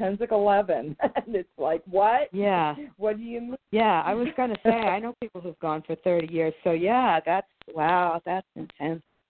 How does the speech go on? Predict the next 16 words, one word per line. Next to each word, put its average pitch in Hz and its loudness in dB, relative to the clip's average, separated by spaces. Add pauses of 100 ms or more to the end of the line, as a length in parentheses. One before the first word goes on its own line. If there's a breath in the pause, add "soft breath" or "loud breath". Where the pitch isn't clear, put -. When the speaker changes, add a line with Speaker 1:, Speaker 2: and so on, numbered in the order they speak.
(500 loud breath)
Speaker 2:
It's - -4
intense, 180 2
Speaker 1:
Yeah. 208 0
Speaker 2:
you 175 0
know, 170 2 (180)
so. 160 -2 (880)
Speaker 1:
It's 185 0
crazy. 165 -6 (720 soft breath)
But, 185 0 (140)
I 233 -4
mean, 240 -8 (220)
but 262 0
again, 262 -4
on 180 -4
the 180 -6
flip 202 -2